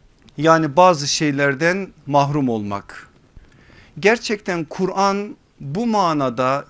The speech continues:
kime engellidir? Kim Rabbimizin nazarında engellidir? Mesela hepinizin bildiği bir ayet, Bakara suresinin on sekizinci ayeti. Summun, bukmun,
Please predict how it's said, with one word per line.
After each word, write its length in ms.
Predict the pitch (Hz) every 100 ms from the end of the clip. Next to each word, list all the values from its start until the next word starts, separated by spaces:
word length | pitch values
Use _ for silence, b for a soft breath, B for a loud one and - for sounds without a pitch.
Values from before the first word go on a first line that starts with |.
| - -
kime 280 | 220 233
engellidir? 1200 | 262 175 147 123 120 113 120 104 107 - - - - - - B B B B -
Kim 460 | - 240 196 165 - _ 135
Rabbimizin 760 | 151 139 160 151 135 156 147
nazarında 580 | 135 127 131 123 123 120
engellidir? 1000 | 123 117 110 110 104 104 101 - - - _ -
Mesela 380 | 170 151 156 147
hepinizin 840 | 208 220 190 160 139 156 165 170 - _ -
bildiği 420 | 190 143 139 151
bir 300 | 170 151 143
ayet, 460 | 139 143 123 - - B B B -
Bakara 360 | 151 175 151
suresinin 840 | 143 - 135 123 - 135 135 135 143 _ _
on 160 | 180 202
sekizinci 600 | 190 196 170 156 151 135
ayeti. 580 | 120 113 101 - 104 101 B B B B
Summun, 720 | - 208 208 170 135 113 95 95 - B B B B B -
bukmun, 800 | 135 226 233 170 143 117 101